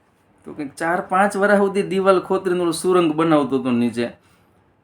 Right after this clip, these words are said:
અને કઠણાઈ એવી કે સુરંગ જ્યારે સામે તોડીને નીકળો ને ત્યાં પોલીસ સ્ટેશન હતું, બોલો કે.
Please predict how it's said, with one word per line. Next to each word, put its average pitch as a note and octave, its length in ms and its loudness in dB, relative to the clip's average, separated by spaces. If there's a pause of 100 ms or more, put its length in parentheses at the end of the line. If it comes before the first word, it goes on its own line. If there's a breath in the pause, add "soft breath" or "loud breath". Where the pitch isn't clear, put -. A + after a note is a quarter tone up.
અને C#3+ 460 -10
કઠણાઈ F3+ 440 -2
એવી F#3+ 260 2
કે D#3+ 160 -2
સુરંગ E3+ 420 -2
જ્યારે E3 200 0
સામે E3 280 0
તોડીને E3+ 360 -2
નીકળો F#3+ 320 0
ને D#3 160 0
ત્યાં D#3 200 -2
પોલીસ G#3+ 240 -4
સ્ટેશન F2 400 -12
હતું, E2 300 -18
બોલો E2+ 240 -18
કે. E2+ 300 -20